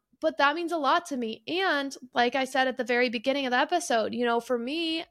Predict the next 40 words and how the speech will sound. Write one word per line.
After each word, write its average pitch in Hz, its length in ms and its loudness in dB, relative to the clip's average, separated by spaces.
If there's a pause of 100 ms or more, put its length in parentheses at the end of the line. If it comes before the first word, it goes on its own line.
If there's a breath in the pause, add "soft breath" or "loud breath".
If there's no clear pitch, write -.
(120)
eleven 247 380 2
eleven 269 320 -4
twenty 254 260 -6
twenty-three 262 640 0
is 226 140 0
not 226 300 0
a 269 80 0
small 233 480 -4
date. 240 360 0
I 208 600 2
have 220 200 0
a 220 60 2
lot 208 220 2
of 214 60 -8
significance 269 600 -6
with 277 100 -4
that 254 220 0
date. 247 280 2 (380 loud breath)
Um, 208 260 2
it's 208 120 -4
a 202 160 -8
big 277 180 4
manifestation 262 680 -2
date. 247 300 4
It's 220 200 -6 (200)
just 320 240 -2
a 240 100 4
really 247 300 2
important 226 340 -4
date 220 260 0
for 240 80 -6
me 226 220 -2
in 240 80 -2
my 214 160 0
calendar. 214 460 -2
And 247 120 -4
the 254 60 -2
fact 269 360 -2
that 277 180 0 (320 soft breath)
such 277 400 2